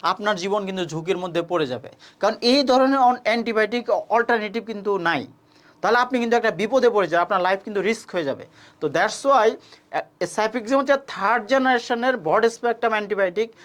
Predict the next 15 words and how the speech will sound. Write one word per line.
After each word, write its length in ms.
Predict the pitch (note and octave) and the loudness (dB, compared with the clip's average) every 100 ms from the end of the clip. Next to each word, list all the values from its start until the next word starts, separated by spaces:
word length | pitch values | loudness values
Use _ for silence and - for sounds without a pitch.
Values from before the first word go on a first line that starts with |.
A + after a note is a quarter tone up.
| - B2+ | -20 -6
বিটা 300 | D3 A3 A#3+ | -2 2 4
ল্যাকটাম 360 | A#3 A3+ A#3 | 4 2 -2
গ্রুপের 240 | G3+ G3+ G#3+ | 0 0 2
অ্যান্টিবায়োটিক, 600 | F#3+ F3+ E3 D#3+ D#3 C#3 - - | 0 0 0 0 -2 -6 -12 -6
এবং 220 | - F3 G#3 | 0 2 2
এটা 400 | G3+ G#3+ G#3 - | 2 4 2 0
গ্রাম 280 | D3+ E3 G#3 | -2 0 0
নেগেটিভ 460 | A3 A3 G#3+ G#3+ A#3+ - | 0 0 0 -2 -4 -4
ব্যাকটেরিয়া 420 | D#3 F#3+ F#3+ G#3+ | -2 0 2 2
এগেইনস্টে 340 | G#3 G3+ G3 A3 | 2 -4 -4 -2
সবচেয়ে 360 | A#3 A#3 B3 | -2 0 0
বেশি 220 | F#3+ F3+ G#3 | 0 -2 -4
কাজ 260 | F3 E3 | -4 -4
করে। 280 | - D3 F#3+ - _ - | -6 -6 -8 -10 _ 0
So 100 | A#3 | 0